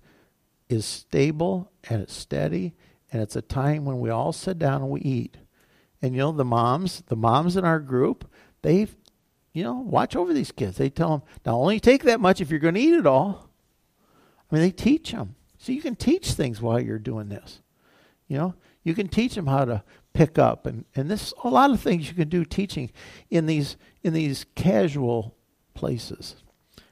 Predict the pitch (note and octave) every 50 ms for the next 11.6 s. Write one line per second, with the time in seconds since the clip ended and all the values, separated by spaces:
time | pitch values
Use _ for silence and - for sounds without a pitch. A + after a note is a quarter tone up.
0 | - - C3+ B2 - - E3 D#3 D3 - - - - _ - - F3+ F3+ F#3 F3+
1 | - F3 D#3 - - A3 A3 - C3 A2 - B2+ A2+ A#2 C#3 D3 D#3 - - -
2 | D3 C3+ C3+ C3 A#2+ A2+ - - A#2 A#2 A#2 A2+ - - - - - _ _ _
3 | - - E3+ D#3+ D3+ D3+ - - - - _ _ - - E3 D3+ C#3+ D3 E3 D#3+
4 | - F#3 E3+ D3+ - _ _ _ - - A#2+ A2 G2+ G2+ G2+ - - C#3 C3+ D3
5 | D#3 C#3+ - - D#3+ D#3 - B2+ - - - - _ _ _ _ _ _ _ _
6 | _ _ _ _ _ _ _ - D#3+ G#3 A#3 A3+ F#3 - - C#3+ B2 A2+ A2 A2
7 | A2 A2 A2+ A#2+ A#2+ - - C#3 A2 G2+ - - A2+ - - _ - - - -
8 | _ _ _ _ _ _ _ _ _ _ _ _ - D3 E3 E3+ D3+ B2+ A2+ -
9 | - A#2 F#2+ - - G2+ G2+ - _ _ _ _ _ - - G#2+ G2+ G2 F#2+ F#2
10 | G2 G2 _ _ _ _ _ _ _ _ _ _ - D#3 F3+ A#3 G3+ G3 G3+ G#3
11 | G#3 G3 E3+ D#3+ D3+ C#3 C3 B2 A#2+ B2+ A#2